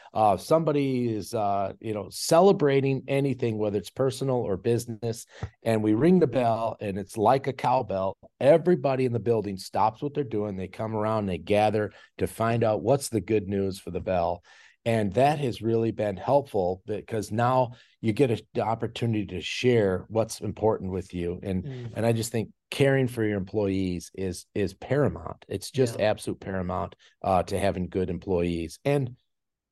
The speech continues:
Speaker 1: and you know what? They ca-, start to care about you, uh,
Speaker 2: Mm-hmm.
Speaker 1: you know, 'cause we're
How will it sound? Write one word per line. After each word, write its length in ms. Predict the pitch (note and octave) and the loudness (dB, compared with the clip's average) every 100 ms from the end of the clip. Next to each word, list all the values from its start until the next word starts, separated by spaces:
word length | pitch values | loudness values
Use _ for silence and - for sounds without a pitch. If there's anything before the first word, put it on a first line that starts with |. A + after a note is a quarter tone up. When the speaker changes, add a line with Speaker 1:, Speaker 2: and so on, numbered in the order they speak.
| _ _ | _ _
Speaker 1:
and 380 | C3 C#3 B2+ B2 - - | -2 -2 -2 -6 -12 0
you 140 | C3+ | 2
know 160 | D#3 D#3+ | 4 4
what? 260 | D#3 D#3+ | 4 2
They 140 | C#3 B2 | -2 -2
ca-, 220 | - C#3+ | -4 -6
start 260 | - C#3+ | -4 -4
to 80 | C3+ | -4
care 240 | - C#3+ C#3+ | 0 4 6
about 320 | B2 A#2 F#2 | 4 2 4
you, 340 | G#2+ D#3+ A2 - _ _ _ - | 4 4 0 -6 _ _ _ -4
uh, 280 | G2+ G2 G2 | -2 0 -2
Speaker 2:
Mm-hmm. 120 | F#2+ | -2
Speaker 1:
you 100 | G#2 | -2
know, 120 | G2+ F2+ | -2 -4
'cause 220 | A2 E2+ | -4 0
we're 400 | G2+ D3+ E3+ | 4 6 4